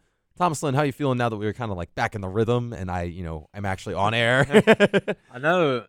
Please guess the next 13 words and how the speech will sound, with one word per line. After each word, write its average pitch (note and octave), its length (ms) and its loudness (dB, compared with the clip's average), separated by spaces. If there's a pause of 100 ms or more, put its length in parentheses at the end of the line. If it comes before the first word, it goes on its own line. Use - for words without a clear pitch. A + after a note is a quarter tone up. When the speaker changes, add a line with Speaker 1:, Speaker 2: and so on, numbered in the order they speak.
Speaker 2:
And, D3 280 -2
and C#3+ 180 -2
they D#3 120 2
didn't D3+ 280 -4
get E3 160 -4
to C#3+ 100 -6
hear D3+ 380 -2
the, A#2 480 -4 (340)
we B2 140 -14
talked C3+ 320 -14
about B2 400 -4
Weagle C#3 340 -10
was G#2+ 220 -10